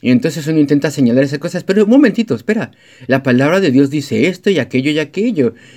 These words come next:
y tú no haces nada de ello, ¿cómo puedes explicarlo? Ay, no tiene ningún interés en lo que le estás diciendo, no, la palabra de Dios no le reta, no se detiene, no, no se sorprende ni por un momento. ¿Por qué? Porque la palabra de Dios no es tan especial para él.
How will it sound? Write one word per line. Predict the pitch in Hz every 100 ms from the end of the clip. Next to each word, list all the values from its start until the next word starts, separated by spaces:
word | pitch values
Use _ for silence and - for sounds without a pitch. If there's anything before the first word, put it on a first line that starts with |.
| -
y | 123
tú | - 151
no | 196
haces | 220 247
nada | 185 208 208
de | 151
ello, | 190 262 202 -
¿cómo | 220 226
puedes | 285 226
explicarlo? | 220 180 - 180 170 123 - - -
Ay, | - 330 214 156 135
no | 139 139
tiene | 143 135
ningún | 123 135
interés | 131 127 131
en | 139
lo | 123
que |
le | 117
estás | 117 127
diciendo, | 123 135 123 139
no, | 160
la | 131 131
palabra | 143 170 185
de | 156
Dios |
no | 156
le | 156
reta, | 135 139 185 202 113 107 _ - -
no | 120 156
se | 156 196
detiene, | 139 127 127 160 233 208 113 107 - _ - -
no, | 107 123 160 202 214 147
no | 143 165
se | 196 180
sorprende | 147 151 139 160 170
ni |
por | 143 151
un | 156
momento. | 147 156 202
¿Por | 226
qué? | - 208
Porque | 226 226
la | 214 214
palabra | 208 214 220
de | 208
Dios | 180 190
no | 190
es |
tan | 190 165
especial | - 151 156
para | 143 131 101
él. | 98